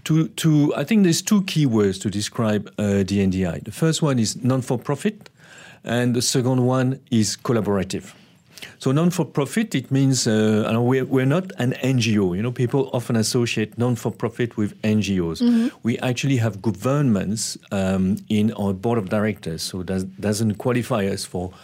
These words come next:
Speaker 1: a non-governmental organization. So we are not an N G O, but we are a non-for-profit. So it means the aim of the organization is not to make, uh, money, but it
Speaker 2: Mm-hmm.
Speaker 1: is to deliver, uh,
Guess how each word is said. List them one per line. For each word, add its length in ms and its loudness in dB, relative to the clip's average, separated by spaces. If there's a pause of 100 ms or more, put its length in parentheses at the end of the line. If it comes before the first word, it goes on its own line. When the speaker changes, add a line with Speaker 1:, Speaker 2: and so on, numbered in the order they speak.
(120)
Speaker 1:
a 100 -4
non-governmental 1080 0
organization. 720 -2
So 160 -8
we 140 0
are 100 2
not 380 0 (440)
an 140 -2
N 160 2
G 160 0
O, 140 2
but 260 -2
we 140 0
are 140 2
a 20 2
non-for-profit. 880 0
So 140 -4
it 160 -4
means 240 0
the 220 -4
aim 200 2
of 120 0
the 120 2
organization 720 0
is 180 -4
not 260 0
to 100 -2
make, 320 0 (320)
uh, 160 0
money, 380 2
but 200 -4
it 80 0
Speaker 2:
Mm-hmm. 140 2
Speaker 1:
is 140 0
to 120 -4
deliver, 640 0 (320)
uh, 140 -2